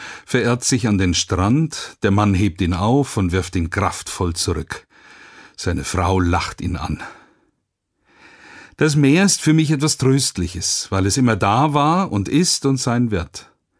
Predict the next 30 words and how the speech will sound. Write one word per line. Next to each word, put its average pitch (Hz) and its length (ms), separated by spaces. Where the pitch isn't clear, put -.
Meere 120 460
und 95 140
Seen 120 400
sind 104 220
für 110 100
mich 104 240
besondere 101 500
Sehnsuchtsorte. 87 1120
Ich 135 160
bin 151 200
gerne 127 320
am 92 180
Wasser. 78 340
Andere 175 400
gehen 151 240
in 123 120
die 95 120
Berge, 127 560
ich 120 240
liebe 104 300
das 87 180
unendliche 104 640
Meer, 104 380
dessen 95 340
Horizont 107 560
scheinbar 92 460
direkt 95 420
den 110 100
Himmel 98 280
berührt. 90 520